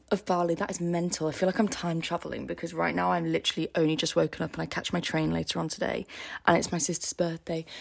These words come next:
And I'm trying to fit it all in, and we have three episodes to record before everyone else wakes up. But that's okay. We will manage it. I know it, it's gonna happen. I,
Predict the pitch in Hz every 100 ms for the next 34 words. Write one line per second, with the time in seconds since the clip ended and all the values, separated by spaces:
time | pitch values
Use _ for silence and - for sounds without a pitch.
0 | - 226 220 - 254 277 - 294 294 302
1 | 294 302 277 269 247 - 254 262 - 262
2 | 254 - 262 262 285 285 226 - - 175
3 | 196 202 214 - 285 - - 196 - 220
4 | - 339 - 190 180 - - - - -
5 | 254 285 294 269 220 180 185 196 220 254
6 | 302 311 240 - 254 - - 320 330 196
7 | - 175 185